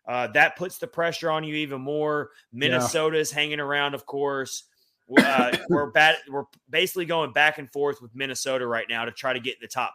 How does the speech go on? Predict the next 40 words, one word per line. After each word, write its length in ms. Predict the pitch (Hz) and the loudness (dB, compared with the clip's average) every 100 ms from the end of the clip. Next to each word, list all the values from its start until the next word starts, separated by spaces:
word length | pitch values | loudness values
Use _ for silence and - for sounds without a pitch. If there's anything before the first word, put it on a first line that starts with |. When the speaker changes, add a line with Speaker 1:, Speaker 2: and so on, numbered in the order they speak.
| - | -8
Speaker 1:
three. 380 | 147 139 117 - _ _ _ | -6 -4 -6 -12 _ _ _
But 120 | 139 143 | 0 2
it's 140 | 104 | 2
Speaker 2:
Yep. 60 | 147 | 4
Speaker 1:
not 240 | 175 226 | 6 4
even 240 | 226 190 156 | 0 -2 4
about 280 | 156 156 | 6 6
getting 180 | 156 151 | 2 -10
in 80 | 139 | -12
the 60 | 117 | -6
top 280 | 147 127 - | -2 -2 -4
three. 260 | 156 131 123 | -6 -2 -2
It's 140 | 165 | 0
about 340 | 196 233 - - - | 2 4 4 2 -6
the 100 | 123 | -4
wild 340 | 110 147 170 | 2 4 4
card 220 | - 139 117 | 0 -2 -2
race 240 | 127 123 | -4 -6
behind 400 | 110 113 156 143 | -10 -4 -4 -4
us 160 | 113 107 | -8 -8
is 80 | |
still 260 | - 165 143 | -8 -4 -4
right 300 | 107 123 131 - | -2 -4 -4 -4
there 320 | 131 120 110 | -4 -4 -6
on 120 | 123 120 | -8 -8
our 80 | 110 | -8
doorstep 500 | 127 131 - 113 - | -8 -8 -10 -12 -12
as 100 | 101 | -12
well. 280 | 110 110 65 _ _ _ _ _ - | -8 -8 -8 _ _ _ _ _ -2
Speaker 2:
Absolutely. 560 | 143 - 143 143 135 123 | -2 0 -2 -2 -2 -2
Dallas, 640 | 143 151 151 147 - - | 0 2 2 0 -2 8
<clears throat> 40 | |
with 480 | - 262 175 160 156 | 12 12 10 6 8
that 200 | 160 139 | 8 8
win 300 | 135 151 156 | 4 2 2
tonight, 460 | 143 147 143 143 139 | 2 2 4 2 2
they're 220 | 143 143 | 2 2
only 260 | 139 135 123 | 2 0 -2
three 360 | - 147 143 | -2 2 2
points 760 | 139 151 143 139 127 - - | 2 0 0 -2 -6 -10 -10